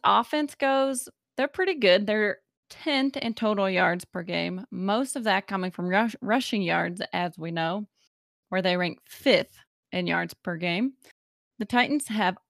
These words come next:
always been a low-volume passing team, but it works pretty well for them. Ryan Tannehill is generally pretty accurate, um, as far as passing goes, and A J Brown is a monster, as we've talked about.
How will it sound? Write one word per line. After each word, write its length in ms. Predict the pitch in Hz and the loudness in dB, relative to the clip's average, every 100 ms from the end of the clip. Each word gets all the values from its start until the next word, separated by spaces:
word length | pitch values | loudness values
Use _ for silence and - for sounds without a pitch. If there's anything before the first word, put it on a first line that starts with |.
| - | 0
always 340 | 226 262 262 233 | 2 4 0 2
been 180 | 226 | 2
a 80 | 208 | 4
low-volume 560 | 196 190 190 190 185 185 | 6 6 6 4 4 0
passing 420 | 208 196 196 175 | 0 -2 -2 -6
team, 380 | - 196 202 202 | -2 -2 0 -2
but 280 | 180 175 165 | 0 0 0
it 80 | 165 | -4
works 260 | 165 170 | -4 -6
pretty 300 | - 190 175 | -6 -4 -2
well 240 | 175 180 196 | 0 2 0
for 160 | - | -4
them. 400 | 185 190 185 185 - - _ _ | -2 0 0 -4 -10 -20 _ _
Ryan 280 | - 175 175 | -2 2 2
Tannehill 500 | 202 196 190 185 180 | 0 0 2 0 0
is 140 | 175 165 | -4 -6
generally 560 | - 185 220 226 233 | 2 2 2 0 -2
pretty 480 | 208 - 214 220 196 | -4 -6 -2 -2 -2
accurate, 600 | - 185 196 220 240 254 - | 0 0 0 -6 -2 -4 -4
um, 520 | - 190 190 180 180 175 _ _ _ - | -4 0 0 0 -4 -10 _ _ _ -14
as 120 | 180 | -10
far 180 | - 180 | -2 -2
as 80 | 185 | -2
passing 480 | - 180 185 196 190 | -2 -4 -2 -6 -2
goes, 340 | 185 180 185 | -2 -2 -4
and 140 | 180 175 | -6 -4
A 140 | 196 | -2
J 160 | 196 202 | 0 2
Brown 280 | 185 175 | 4 4
is 120 | 185 180 | 2 0
a 40 | |
monster, 560 | 180 175 175 - 185 190 | 0 0 0 -2 -4 -4
as 120 | 180 | -6
we've 100 | 170 | -6
talked 240 | 190 180 | -6 -6
about. 320 | 170 175 175 | -2 0 0